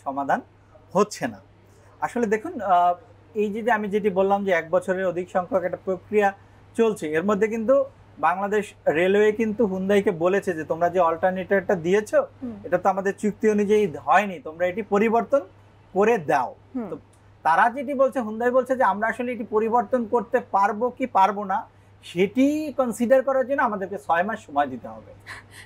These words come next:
Speaker 1: ফলে তারা কিন্তু এখনো বলেনি যে তারা এটি
Speaker 2: <laughs>
Speaker 1: পরিবর্তন
Speaker 2: পরিবর্তন
Speaker 1: করে
Speaker 2: করে
Speaker 1: দেবেন কি
Speaker 2: দিবেই।
Speaker 1: দেবেন না। ইতিমধ্যে কিন্তু আমরা আনুষ্ঠানিকভাবে এটিকে
Speaker 2: চলাচল শুরু
Speaker 1: কার্যক্রম
Speaker 2: করে।
Speaker 1: শুরু করে দিলাম।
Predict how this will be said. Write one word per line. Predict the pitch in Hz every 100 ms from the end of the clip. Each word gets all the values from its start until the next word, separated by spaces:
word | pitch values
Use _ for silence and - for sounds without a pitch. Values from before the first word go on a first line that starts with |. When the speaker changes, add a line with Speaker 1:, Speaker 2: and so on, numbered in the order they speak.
| - - - -
Speaker 1:
ফলে | 208 240 240 277 - - - -
তারা | 185 220
কিন্তু | - 262 220
এখনো | 262 202 190 254
বলেনি | 185 170 202 240 247 240
যে | 233
তারা | 208 214
এটি | 196
Speaker 2:
<laughs> | 196
Speaker 1:
পরিবর্তন | 302 -
Speaker 2:
পরিবর্তন | 190 208 320 359 392 311
Speaker 1:
করে | 302
Speaker 2:
করে |
Speaker 1:
দেবেন | 254 - 302 240
কি | 220
Speaker 2:
দিবেই। | 185 -
Speaker 1:
দেবেন | 160 147
না। | 135 - - 202
ইতিমধ্যে | 196 262 254 247
কিন্তু | 247 247
আমরা | 240 233
আনুষ্ঠানিকভাবে | 208 202 214 208 202 214 285
এটিকে | - _ _ 165
Speaker 2:
চলাচল | 269 220
শুরু | 220
Speaker 1:
কার্যক্রম | 180 220 170 175
Speaker 2:
করে। | 170
Speaker 1:
শুরু | 220 226
করে | 208 175
দিলাম। | 139 123